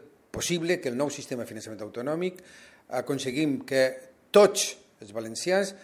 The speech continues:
tant en lo perentori com en això últim, que és lo necessari, estiguen, eh, tractats amb tota dignitat.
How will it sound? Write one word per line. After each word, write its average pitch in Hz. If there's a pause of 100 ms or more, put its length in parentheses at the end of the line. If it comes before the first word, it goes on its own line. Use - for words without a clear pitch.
(220)
tant 143
en 117
lo 110
perentori 113
com 110
en 107
això 139
últim, 139
que 131
és 104
lo 104
necessari, 123 (300)
estiguen, 139
eh, 107
tractats 127
amb 113
tota 104
dignitat. 90